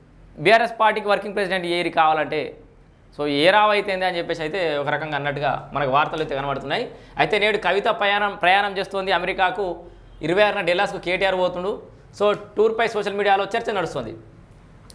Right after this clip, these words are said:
బీఆర్ఎస్ అధినేత మాజీ సీఎం కేసీఆర్ కుటుంబ సభ్యులు వరుసగా అమెరికా పర్యటనకు వెళ్తుండటం ప్రస్తుతం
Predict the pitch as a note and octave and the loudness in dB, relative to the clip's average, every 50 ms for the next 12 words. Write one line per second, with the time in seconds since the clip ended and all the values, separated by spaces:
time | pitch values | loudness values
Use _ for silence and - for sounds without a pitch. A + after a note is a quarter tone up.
0 | - A2 A2 A2 A#2 - F#3 G3+ A3+ - A#3+ A#3+ - - D#3+ F#3 F3+ G#3 G#3+ G#3+ | -8 -6 -4 -2 2 4 6 6 6 4 2 -2 -4 -4 -4 -4 -2 -2 0 0
1 | G#3+ G#3+ A3 G#3+ G3+ F3+ - - - - - - C3 D3 F3 G#3+ G3+ G#3+ G#3+ A3 | 0 0 0 0 0 -2 -4 -8 -16 -20 -16 -6 0 0 0 2 0 -2 -6 -4
2 | G#3+ G#3+ F3+ - G3 G#3 - G#3 G#3 G3 F3 - F#3+ G3 F#3+ F#3+ F#3+ F#3+ F3 F3 | -6 -6 -4 -2 -2 -2 0 0 0 0 0 -2 -6 -4 -4 -4 -2 -2 -2 0
3 | F#3+ E3+ D#3+ E3+ E3+ F#3+ F#3+ F3+ F#3 G3 G3+ A3 F#3+ - F#3+ F3 - - E3+ E3+ | 0 0 0 0 0 -2 -2 0 0 0 0 -2 -4 -2 -2 -4 -2 -2 -4 -2
4 | F3 E3+ D#3 D3+ D3+ D3+ - D#3+ D#3 D3+ E3 C#3 C3 - - - - - - D#3+ | -2 -2 -2 -2 -4 -4 -4 -6 -4 -2 -2 -4 -4 -8 -14 -20 -16 -4 -2 -2
5 | D#3+ D#3+ - G#3 G3 E3+ - | -2 0 -2 -4 -4 -4 -2